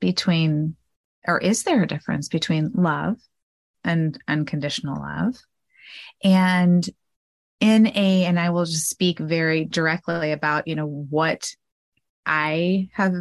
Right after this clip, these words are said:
experienced and what I witness in so many other people's lives, which is people you love disagreeing,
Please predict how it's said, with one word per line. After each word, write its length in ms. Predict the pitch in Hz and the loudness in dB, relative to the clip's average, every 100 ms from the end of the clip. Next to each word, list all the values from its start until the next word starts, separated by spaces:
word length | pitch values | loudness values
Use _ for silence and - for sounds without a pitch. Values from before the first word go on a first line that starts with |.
| - - | -8 -8
experienced 840 | 185 - 208 180 170 180 208 - | -8 -4 0 2 2 2 2 2
and 160 | 180 | 2
what 160 | 170 170 | 2 0
I 120 | 165 | -2
witness 500 | 165 165 180 160 - | -2 -2 -2 -2 -2
in 100 | 165 156 | -2 -2
so 240 | - 160 | 0 2
many 280 | 165 165 - | 2 2 0
other 180 | 156 151 | -4 -6
people's 460 | - 180 151 147 | -8 -8 -6 -4
lives, 440 | 160 160 156 151 - | -4 -2 -2 -4 -4
which 240 | 151 - - | -4 -4 -4
is 360 | 151 147 151 - - - - _ | 0 0 -2 -8 -16 -20 -20 _
people 480 | - 165 160 180 196 | -4 -2 0 2 2
you 300 | 165 170 190 | 2 2 2
love 460 | 180 143 139 175 220 - _ _ _ _ _ _ _ _ _ _ _ - | 2 0 -2 -4 -6 -16 _ _ _ _ _ _ _ _ _ _ _ -12
disagreeing, 1120 | - 175 - 185 165 165 160 160 160 160 160 | -4 -2 0 -2 0 0 0 0 2 0 0